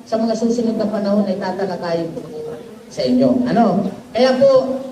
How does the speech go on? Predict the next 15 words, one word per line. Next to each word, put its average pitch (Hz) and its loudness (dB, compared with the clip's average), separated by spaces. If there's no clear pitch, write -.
yung 214 6
simpleng 285 -2
pagtulong 269 2
niyo 254 6
sa 240 2
akin, 254 4
bayan 226 4
ang 196 0
nakikinabang. 170 -2
At 165 -10
ngayon 254 0
sa 240 0
susunod 247 2
kong 214 0
sali, 277 0